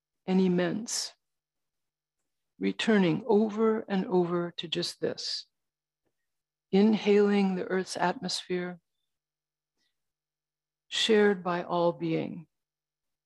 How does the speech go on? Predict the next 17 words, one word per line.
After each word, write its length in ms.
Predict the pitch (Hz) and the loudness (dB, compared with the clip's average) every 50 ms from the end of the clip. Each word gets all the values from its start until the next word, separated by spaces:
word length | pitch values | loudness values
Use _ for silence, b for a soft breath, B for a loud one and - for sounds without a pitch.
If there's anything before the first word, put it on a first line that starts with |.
| _ _ _ _ _ _ _ - | _ _ _ _ _ _ _ -2
exhaling, 800 | 226 233 - - - - 170 160 156 151 147 - - - - - _ _ _ _ _ _ _ _ _ _ _ | -2 -2 -2 -6 -6 -4 -4 -4 -4 -4 -6 -10 -12 -16 -18 -20 _ _ _ _ _ _ _ _ _ _ _
falling 540 | _ - - - 185 185 185 185 190 190 185 | _ -20 -6 0 2 2 2 2 2 2 2
into 260 | 185 180 180 - - - - | 2 0 -2 -4 -8 -6 -4
earth, 480 | 165 156 - 151 _ - - - _ _ _ _ _ _ _ _ _ _ _ _ _ _ _ _ _ | -4 -4 -4 -8 _ -20 -20 -20 _ _ _ _ _ _ _ _ _ _ _ _ _ _ _ _ _
shared 560 | - - - - 190 185 185 185 185 175 165 | -4 -2 0 2 4 4 4 2 0 -2 -4
by 180 | 160 160 160 - | -6 -6 -6 -6
all 320 | - - 170 175 170 175 | -4 0 2 2 2 2
being, 560 | 170 160 165 165 160 156 151 - - 165 151 _ _ _ _ _ _ _ _ _ _ _ _ _ _ _ _ _ _ _ _ _ _ _ _ _ _ _ _ _ _ _ | 0 -2 -4 -4 -4 -2 -4 -6 -10 -14 -16 _ _ _ _ _ _ _ _ _ _ _ _ _ _ _ _ _ _ _ _ _ _ _ _ _ _ _ _ _ _ _
exchanging 880 | - 190 - - - - - 208 202 208 202 196 - 202 196 190 185 190 | -16 -10 -4 -4 -4 0 2 4 4 6 4 4 2 2 2 0 0 -2
sun's 480 | - - - 202 190 190 185 180 - | -4 -2 0 0 2 2 2 0 0
energy 600 | - 190 185 185 185 185 165 - 190 190 190 190 _ _ _ _ _ _ _ _ _ _ _ _ _ _ | 0 0 0 2 0 -2 -4 -6 -6 -6 -8 -10 _ _ _ _ _ _ _ _ _ _ _ _ _ _
with 200 | 180 185 196 - | -2 -2 -2 0
all 320 | - - 180 180 175 180 175 | 0 0 2 2 2 2 0
being, 560 | 156 180 185 180 170 156 - - 156 151 _ _ _ _ _ _ _ _ _ _ _ _ _ _ _ _ _ _ _ _ _ _ _ _ _ | -2 -2 -2 -2 -2 -2 -6 -10 -14 -18 _ _ _ _ _ _ _ _ _ _ _ _ _ _ _ _ _ _ _ _ _ _ _ _ _
all 400 | 170 185 185 190 196 196 196 196 | -2 0 2 2 2 2 2 0
the 140 | 185 190 196 | -2 -4 -8
time. 520 | - - 196 185 180 156 - 104 - - | -6 -4 -4 -2 -2 -4 -6 -8 -14 -18